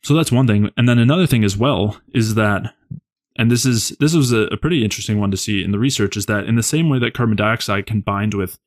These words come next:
hemoglobin to lead to the release of oxygen and increase oxygenation at the cell, lactate t-, can do the same thing. And that makes a lot of sense because when there is a lot of lactate present,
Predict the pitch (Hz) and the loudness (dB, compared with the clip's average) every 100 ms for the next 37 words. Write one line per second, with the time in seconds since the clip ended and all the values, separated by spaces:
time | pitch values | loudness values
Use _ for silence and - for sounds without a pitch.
0 | _ _ _ 143 127 110 101 101 95 90 | _ _ _ 0 2 0 0 0 -2 -4
1 | - _ _ - 113 104 104 95 107 104 | -10 _ _ -4 -2 0 -2 -2 -2 -2
2 | 101 104 101 95 92 98 98 92 98 101 | 0 -2 -2 -6 -6 -6 -4 -4 -6 -8
3 | 95 95 _ 104 - 98 95 92 104 107 | -8 -10 _ -8 -4 -4 -4 -8 -8 -6
4 | 104 95 - 92 104 - 110 95 - _ | -4 -4 -6 -10 -8 -4 -4 -6 -10 _
5 | _ _ 123 156 123 - - 123 - - | _ _ -4 -2 -4 -4 -6 -8 -6 -2
6 | 117 113 101 101 95 - 117 - - _ | 0 2 0 -2 -4 -4 -6 -8 -18 _
7 | _ _ _ _ _ _ _ 127 120 113 | _ _ _ _ _ _ _ 0 2 2
8 | 104 113 90 - 143 113 - 104 - 101 | 0 -2 -2 -2 -2 0 -2 -4 -2 -2
9 | 98 - - _ _ _ - 131 110 110 | -2 -8 -16 _ _ _ -18 -4 0 2
10 | 101 95 95 _ _ 151 113 107 107 104 | 2 0 -2 _ _ -14 -2 0 2 2
11 | 95 95 101 - - - 127 117 101 | 0 -2 -4 -4 -10 -8 -8 -4 -6